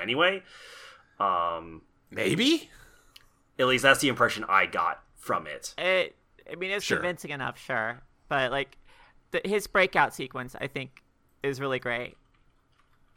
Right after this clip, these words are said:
Speaker 2: Yeah.
Speaker 1: Um, oh.
Speaker 3: Getting out of the, yeah.
Speaker 1: Oh, yeah, where, like, he, he, he totally figures out what's going on, is like, "Hey, O-, <laughs> Okino, stop being a piece of shit." <laughs>
Speaker 3: Well, th-,
Speaker 2: Yeah.
Speaker 3: not only that, but, like, the, you know,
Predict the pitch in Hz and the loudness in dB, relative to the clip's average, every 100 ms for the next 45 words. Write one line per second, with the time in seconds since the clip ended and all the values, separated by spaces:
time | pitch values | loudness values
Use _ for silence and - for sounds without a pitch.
0 | _ _ - 82 60 - _ _ _ _ | _ _ -6 -4 -4 -14 _ _ _ _
1 | _ _ 104 90 87 85 85 - _ _ | _ _ 0 2 2 0 -2 -16 _ _
2 | 135 151 147 143 - 147 135 135 131 131 | 2 10 10 10 2 -4 0 0 0 0
3 | 123 120 _ - - - - 139 127 147 | 0 -2 _ -20 -20 -18 -4 0 8 8
4 | 139 131 113 117 120 120 117 127 120 117 | 10 10 10 10 8 10 6 4 2 2
5 | 120 107 131 123 - - 123 127 117 113 | -2 -6 -8 -8 -8 -8 -2 0 0 0
6 | 110 104 110 107 101 120 104 101 101 98 | 2 6 6 6 0 2 2 4 4 4
7 | 98 104 101 - 117 127 110 113 139 151 | 2 0 0 0 4 6 6 0 0 0
8 | 135 120 - 117 110 - 117 120 113 - | 2 0 0 2 2 6 4 4 -4 -4
9 | 120 - - 127 113 - - - _ _ | -6 -4 -2 0 0 -2 -8 -18 _ _
10 | _ _ _ _ - - - - - - | _ _ _ _ -14 -10 -10 -12 -18 -20
11 | _ 170 170 202 135 101 - 196 208 185 | _ 4 4 4 4 4 10 10 10 8
12 | 180 175 156 147 156 - _ 165 151 135 | 6 6 4 2 0 -2 _ 2 2 2
13 | 160 139 123 | 0 2 0